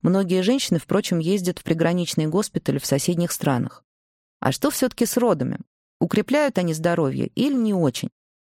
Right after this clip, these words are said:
Способствуют ли долголетию, если вам повезло не умереть непосредственно в процессе? В первом приближении ответить на этот вопрос мы можем благодаря церкви.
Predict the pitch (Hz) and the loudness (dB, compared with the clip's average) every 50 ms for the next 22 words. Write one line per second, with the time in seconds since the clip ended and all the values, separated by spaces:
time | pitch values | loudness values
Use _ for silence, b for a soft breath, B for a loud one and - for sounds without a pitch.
0 | _ _ _ _ _ _ - - _ 196 196 - - 320 - - - 196 175 - | _ _ _ _ _ _ -16 -2 _ 0 0 0 -2 -4 -4 -2 -2 -2 0 0
1 | - 160 143 151 151 147 143 139 143 143 160 202 - - 214 190 175 170 165 - | -2 0 0 0 0 2 2 2 2 2 0 -2 0 0 -2 0 0 -2 -2 0
2 | - 165 160 170 165 160 - 165 156 160 160 165 185 196 202 190 175 165 160 160 | 0 0 0 0 -2 0 -2 0 0 0 -2 0 0 0 2 2 2 2 2 2
3 | 165 165 180 196 - - - 165 - 160 165 - 170 175 170 - - - 160 - | 2 2 0 0 0 -2 -2 0 0 0 -2 0 -2 -2 -2 -2 -2 -4 -4 -2
4 | - - 160 165 - - - 147 135 - - - - _ _ _ _ _ _ _ | 0 0 0 0 0 0 0 0 0 -2 -4 -8 -10 _ _ _ _ _ _ _
5 | _ _ _ _ _ _ _ _ - - - _ _ - 254 294 277 247 220 - | _ _ _ _ _ _ _ _ -16 -16 -16 _ _ 0 2 2 2 0 0 0
6 | - 196 175 185 185 180 214 285 320 285 196 165 165 - 190 190 165 - 160 - | 0 0 0 2 0 2 2 2 2 2 2 0 0 0 -2 0 0 0 0 2
7 | 175 165 156 _ - 165 165 - 240 277 - - 202 175 160 175 214 226 220 208 | 0 0 0 _ -2 -2 0 2 0 0 0 0 -2 0 2 2 0 0 0 0
8 | 170 165 156 156 143 151 165 196 202 - - - 147 - - - - - - | 0 0 0 2 2 2 2 2 0 0 0 0 0 0 -2 -10 -16 -16 -18